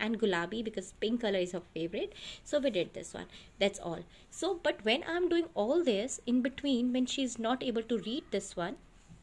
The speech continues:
that is when I teach her. Like, see, again I taught her that these are the, uh, akshar or whatever, and then these are the matras of it,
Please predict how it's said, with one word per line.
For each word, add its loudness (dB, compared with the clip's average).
that 2
is 0
when 0
I -4
teach -6
her. -6
Like, -2
see, -8
again 2
I 2
taught 0
her 0
that 0
these -4
are 4
the, 4
uh, 2
akshar 4
or 2
whatever, 2
and 0
then 2
these -2
are 4
the 0
matras -2
of -6
it, 0